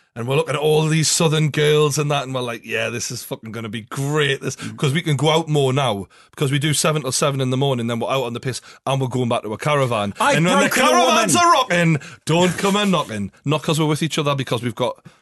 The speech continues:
Speaker 1: girls back.
Speaker 2: I was gonna say,
Speaker 1: Just
Speaker 2: <laughs> that
Speaker 1: get
Speaker 2: was
Speaker 1: that
Speaker 2: gonna be
Speaker 1: in.
Speaker 2: my next question.
Speaker 1: Get that in. So anyway, we're
Speaker 2: We just wanna say, if the caravan's rocking, don't come knocking, because Jimmy and I are really good friends, so
Speaker 1: Yeah. So anyway, we're out on the piss.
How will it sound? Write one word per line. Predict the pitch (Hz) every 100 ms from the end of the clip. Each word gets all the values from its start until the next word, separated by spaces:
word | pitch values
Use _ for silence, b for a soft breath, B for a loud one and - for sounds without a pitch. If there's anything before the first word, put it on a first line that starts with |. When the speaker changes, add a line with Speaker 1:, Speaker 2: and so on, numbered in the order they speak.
| B
Speaker 1:
girls | 123 110 101
back. | - -
Speaker 2:
I |
was | 151
gonna | 160 151
say, | 156 139
Speaker 1:
Just | 135
Speaker 2:
<laughs> |
that | 196
Speaker 1:
get | 180
Speaker 2:
was | 185
Speaker 1:
that | 202
Speaker 2:
gonna | 196
be | 175
Speaker 1:
in. | 175
Speaker 2:
my | 165 160
next | 156
question. | 160 156 330
Speaker 1:
Get | 151
that | 143
in. | 120 101 - 233 B
So | - 180 175
anyway, | 165 135
we're | 123 156
Speaker 2:
We | 185
just | 208 208
wanna | 196
say, | - 202
if | 277
the | 196
caravan's | - 196 190 190 175
rocking, | 202 254 208
don't | 196
come | 190 180
knocking, | 190 233 240
because | 196 190
Jimmy | 196 175
and | 175
I | 175 170
are |
really | 180 165
good | 170
friends, | 190 202 247 262
so | - 180 170 165 170
Speaker 1:
Yeah. | 165
So | 170
anyway, | 165 139
we're | 120 139
out | 139
on |
the | 135
piss. | - 117 101 -